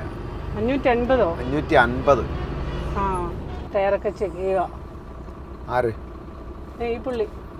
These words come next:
Speaker 1: നമ്മൾ
Speaker 2: ആ.
Speaker 1: നോക്കിയായിരുന്നു, ഞാൻ കയറാൻ നേരം നോക്കിയായിരുന്നു.
Speaker 2: ആണോ? ആ.
Speaker 1: അതെ,
Speaker 2: ആ.
Speaker 1: ഞാനിപ്പോ ഡ്യൂട്ടി ചേഞ്ച് ആയ, ചേഞ്ച് ആയപ്പോഴേ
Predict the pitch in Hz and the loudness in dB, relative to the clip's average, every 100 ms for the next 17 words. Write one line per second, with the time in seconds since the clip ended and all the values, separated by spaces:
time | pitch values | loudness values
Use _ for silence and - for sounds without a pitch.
0 | - 208 202 294 294 269 302 285 247 208 | -10 -2 2 4 4 4 4 4 2 2
1 | 190 277 320 320 330 330 285 214 247 254 | 2 4 4 4 4 2 0 -2 -2 -2
2 | 240 202 147 120 113 107 95 - - - | -4 -6 -6 -2 2 0 -2 -10 -12 -12
3 | - 104 98 92 - - - - - - | -12 -10 -10 -10 -12 -12 -12 -12 -12 -10
4 | - - - 196 233 185 - - - - | -10 -10 -4 -2 0 -2 -4 -12 -10 -4
5 | 233 226 185 190 247 277 285 247 247 262 | -2 0 2 4 4 4 4 6 4 4
6 | 254 240 240 240 240 220 - 202 220 233 | 4 6 6 4 2 -2 -4 4 6 8
7 | 233 220 214 214 160 | 10 10 10 4 4